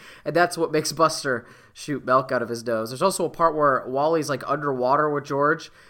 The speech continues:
and, uh, Arthur and another character see him under the water, and Wally just goes, "Glub, glub, glub, glub, glub, glub, glub, glub, glub, glub," and that makes them laugh under the water, uh, causing a choking hazard, I might add.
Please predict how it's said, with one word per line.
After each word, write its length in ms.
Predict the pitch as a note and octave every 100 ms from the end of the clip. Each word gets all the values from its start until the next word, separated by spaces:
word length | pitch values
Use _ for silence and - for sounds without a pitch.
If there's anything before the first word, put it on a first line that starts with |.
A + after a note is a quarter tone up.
| - -
and, 360 | B2+ B2+ A2+
uh, 340 | G#2+ A#2 G#2 -
Arthur 480 | C3 E3 E3+ D#3 C#3
and 100 | A#2+
another 340 | A2 C3 D3
character 420 | D3 D3 C3+ C3
see 220 | A#2+ - C3+
him 140 | A#2+
under 160 | B2 B2
the 100 | A#2+
water, 280 | C3 C3
and 160 | B2 B2
Wally 240 | B2+ C#3
just 160 | C3 C3
goes, 160 | C3 A2+
"Glub, 240 | D3 D#3
glub, 180 | G3+ G#3+
glub, 160 | C#4+
glub, 220 | C#4+ E4 E4+
glub, 220 | G4+ G#4
glub, 160 | G#4
glub, 180 | F#4 D4
glub, 180 | C#4+ C4+
glub, 200 | B3 A#3+
glub," 300 | A#3+ A#3+ A#3
and 140 | D#3 D#3
that 160 | D#3+
makes 160 | D#3 C3+
them 200 | C3 D3
laugh 340 | D3+ D3+ D#3
under 180 | D#3 C#3
the 60 | C3
water, 420 | B2+ D3 D#3 F#3 - - - - -
uh, 160 | G#2 G2
causing 280 | - G3+ -
a 40 |
choking 400 | - G2 - G2
hazard, 400 | G#2+ - - -
I 100 | -
might 180 | - -
add. 240 | - -